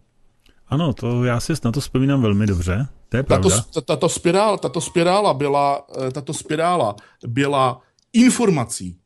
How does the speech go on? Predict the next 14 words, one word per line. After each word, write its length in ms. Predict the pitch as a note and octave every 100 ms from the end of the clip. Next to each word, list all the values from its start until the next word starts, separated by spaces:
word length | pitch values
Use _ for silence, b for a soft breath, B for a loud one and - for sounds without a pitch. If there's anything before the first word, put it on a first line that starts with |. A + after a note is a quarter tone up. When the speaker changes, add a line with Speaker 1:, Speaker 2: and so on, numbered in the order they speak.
| _
Speaker 2:
od 140 | C#3 C3
iluminátů, 680 | D3 C3+ B2 G#2+ G2+ A2+ A2
varováním 680 | F3 G#3+ D#3+ B2 G#2 F#2+ F#2
od 100 | B2
iluminátů 560 | B2+ A#2 A2+ G#2+ G#2+ B2+
směrem 300 | - D#3 C#3
k 80 |
Obamovi, 440 | D#3 B2 G#2+ F2+ F2 - _ _ _ _ _ _ B B B
aby 200 | D#3+ D#3
v 60 |
žádném 500 | C#3 D#3 G#3+ A#3 A3+
případě 560 | G#3+ - F3+ F3 D3+ B2+
nedělal 580 | A2+ C#3 D#3+ E3 B2 -
to 320 | B2 A2 C#3